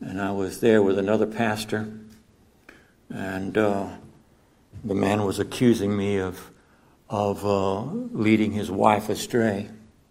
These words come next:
and, uh, in front of the other pastor. And, uh, and I, so I shared with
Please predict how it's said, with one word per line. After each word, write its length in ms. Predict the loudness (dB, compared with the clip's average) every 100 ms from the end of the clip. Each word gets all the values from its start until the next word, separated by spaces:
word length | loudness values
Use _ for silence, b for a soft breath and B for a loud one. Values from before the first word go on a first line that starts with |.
| _ _ _ _ _ _ -8
and, 380 | -2 -2 -2 -2
uh, 180 | -2 -2
in 180 | -2 0
front 240 | 2 4
of 60 | 4
the 120 | 4
other 160 | 4 6
pastor. 520 | 4 4 2 -4 -6 -10 B B B B B B B B B -12
And, 480 | -4 -2 -2 -2 2
uh, 440 | 2 2 0 -4 -8
and 180 | -8
I, 100 | -8
so 320 | -4 0 2 2
I 320 | 2 0 -6 -14 _ _ _
shared 520 | -4 4 6 6 2
with 320 | 2 0 -4